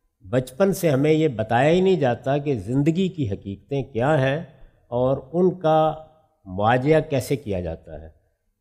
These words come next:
तो हम चूँकि रोमान में जीने वाले लोग हैं, तो आप फ़िरके का रोमान पैदा कर दें, सियासत का रोमान पैदा कर दें, बस उसमें हम शायरी करते रहते हैं, उसके नतीजे में फिर जज्बाती हो जाते हैं,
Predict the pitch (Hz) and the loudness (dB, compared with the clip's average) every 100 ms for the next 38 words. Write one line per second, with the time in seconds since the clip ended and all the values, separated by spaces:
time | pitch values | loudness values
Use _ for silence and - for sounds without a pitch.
0 | - 110 156 180 190 185 190 151 117 110 | -10 -6 -4 -2 -4 -2 -2 0 0 2
1 | 156 208 214 180 170 180 180 180 170 131 | 2 4 4 4 4 4 4 4 4 2
2 | 170 139 110 113 - - _ _ 120 117 | 2 2 0 -2 -8 -20 _ _ -2 2
3 | 139 135 - 143 139 175 175 180 170 139 | 2 0 -4 -4 0 0 4 2 4 2
4 | 156 156 151 151 160 156 143 143 156 151 | 2 0 -2 0 0 0 -4 -2 -2 -2
5 | 120 123 123 170 - 170 156 127 147 147 | 0 0 0 -4 0 0 2 2 0 0
6 | 139 139 147 147 135 151 165 170 _ _ | 0 0 0 -2 -2 -2 -4 -6 _ _
7 | _ 135 131 156 156 170 151 - - 113 | _ -4 -2 -2 0 2 2 0 0 2
8 | 139 156 113 - 131 139 135 156 165 208 | 2 0 -2 -2 -2 -2 -2 -4 -4 -6
9 | - _ _ - 160 - - 160 117 104 | -14 _ _ -10 -10 -4 0 2 2 -2
10 | 131 143 185 139 135 180 - - 123 95 | -2 2 2 4 2 0 -6 -6 -6 -2
11 | 101 110 117 131 110 92 82 - 82 78 | -2 2 0 2 -2 -2 -4 -8 -14 -14